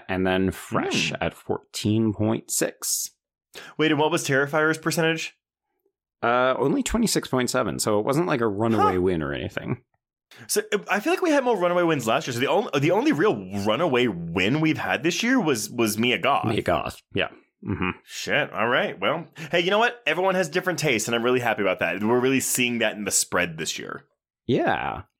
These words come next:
Speaker 1: Yeah, 'cause even this year, you know, we had, uh, the most nominations were for Nope and Scream. And, you know,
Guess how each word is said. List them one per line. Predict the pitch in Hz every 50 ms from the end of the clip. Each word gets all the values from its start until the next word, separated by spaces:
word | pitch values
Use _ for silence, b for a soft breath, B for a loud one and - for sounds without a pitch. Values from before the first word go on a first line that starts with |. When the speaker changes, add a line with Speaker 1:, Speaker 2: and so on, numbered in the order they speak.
| _ _ _
Speaker 1:
Yeah, | - 120 117 - -
'cause | _ - 113 101 92 - - - _ _
even | - 135 123 123 117 110 101 85
this | 82 110 104 - - -
year, | 95 92 90 90 85 82 80 -
you | 98
know, | 90 90 85
we | 85 90 87 87 85
had, | 80 - - 90 87 85 85 85 82 - 90
uh, | - - 101 87 80 80 80 80 82 80 - -
the | 101
most | 98 98 104 110 113 -
nominations | 107 98 92 92 90 90 92 - - 95 90 - -
were | 104 90
for | 80 - - 90
Nope | 87 87 82 82 85 95 101 - _ _ _
and | 95 85 80 80 85 82
Scream. | - - - - 117 107 - - - 95 101 - _ _
And, | - 92 90 85 82 82 80 80 76 _ _
you | - 131 139
know, | 135 110 120 170 190